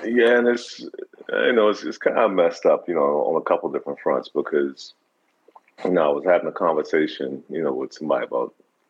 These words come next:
uh, sports on, on Monday. You know, it's had, uh, had some folks, you know, in, in town for the week and, you know, went out and grabbed dinner. And, you know, we were talking about, you know, kinda, you know, how Golden State has kinda been,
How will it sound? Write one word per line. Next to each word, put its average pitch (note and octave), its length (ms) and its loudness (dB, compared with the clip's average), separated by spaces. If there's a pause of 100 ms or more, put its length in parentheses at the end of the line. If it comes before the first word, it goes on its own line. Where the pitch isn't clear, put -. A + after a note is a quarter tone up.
uh, - 100 -8
sports - 480 -2
on, C2 260 -6
on C2 200 -10
Monday. C#2+ 400 -4 (160)
You D2 120 -10
know, B1+ 140 -4
it's - 120 -8
had, C#2+ 200 0
uh, B1+ 180 -2
had D2 160 0
some C#2+ 140 -16
folks, - 520 0
you D#2 100 -10
know, C2 180 -8
in, - 60 -16 (120)
in C#2 100 -14
town D2+ 400 0
for C2+ 80 -12
the C2+ 80 -10
week C#2 340 -8
and, B1 100 -18
you - 240 -10
know, C#2 40 -4
went C#2+ 200 0
out C2+ 140 0
and - 60 -20
grabbed C2+ 320 0
dinner. C2 300 -2 (840)
And, D#2+ 380 2
you E2 60 -2
know, E2 140 2
we E2 220 0
were D#2+ 140 0
talking F#2 380 2
about, C#2+ 360 2
you D#2 80 -10
know, D2 140 0
kinda, C#2+ 600 0
you F2 140 2
know, C2+ 220 2
how C#2 460 0
Golden E2 380 0
State D#2+ 440 -2
has C#2 420 -6
kinda D2+ 200 0
been, C#2 420 -6